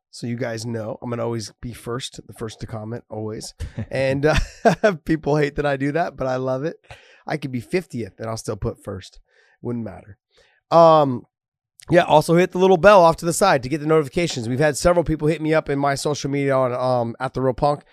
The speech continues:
Speaker 1: hit me, slide into my D Ms and say, "Hey, how, how,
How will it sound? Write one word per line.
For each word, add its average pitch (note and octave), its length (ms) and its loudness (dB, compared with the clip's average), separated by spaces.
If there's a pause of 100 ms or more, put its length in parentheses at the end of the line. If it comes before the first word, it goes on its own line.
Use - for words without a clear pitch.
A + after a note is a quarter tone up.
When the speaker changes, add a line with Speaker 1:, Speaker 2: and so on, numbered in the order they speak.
(220)
Speaker 1:
hit D3+ 180 -4
me, D3 220 0
slide D3 360 -4
into C#3 160 -2
my C#3 140 2
D C3+ 220 0
Ms E3+ 240 0
and C3 80 -4
say, C3+ 160 0
"Hey, D#3+ 240 0
how, D#3+ 200 -6 (220)
how, D3 160 -14